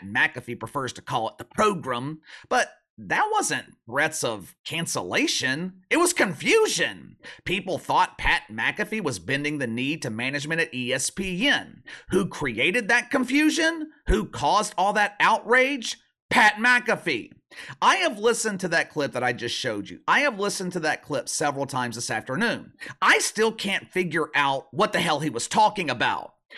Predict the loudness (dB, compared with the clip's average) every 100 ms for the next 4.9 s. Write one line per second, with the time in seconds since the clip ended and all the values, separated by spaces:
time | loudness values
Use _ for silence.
0 | -4 2 4 4 0 0 0 -2 -4 -2
1 | -4 -4 0 2 4 2 0 0 -2 0
2 | 0 2 2 2 -2 -4 2 4 4 0
3 | 0 -2 0 2 2 2 0 2 2 0
4 | 0 2 4 4 2 -4 -6 -12 -16